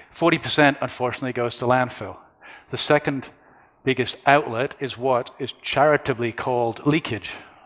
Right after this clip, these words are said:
Leakage to the natural environment, to our countryside, to our oceans. And you've seen compelling pictures of the impact of that. Some fourteen percent is captured for energy recovery,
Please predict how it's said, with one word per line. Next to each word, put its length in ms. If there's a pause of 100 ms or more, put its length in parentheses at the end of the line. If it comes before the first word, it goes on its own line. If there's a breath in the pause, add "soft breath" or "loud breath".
(120)
Leakage 280
to 100
the 60
natural 320
environment, 460
to 100
our 80
countryside, 680 (320 loud breath)
to 120
our 140
oceans. 360
And 100
you've 120
seen 380 (320)
compelling 420
pictures 420
of 100
the 80
impact 340
of 120
that. 280 (480 loud breath)
Some 180
fourteen 420
percent 360
is 120
captured 420
for 280
energy 280
recovery, 500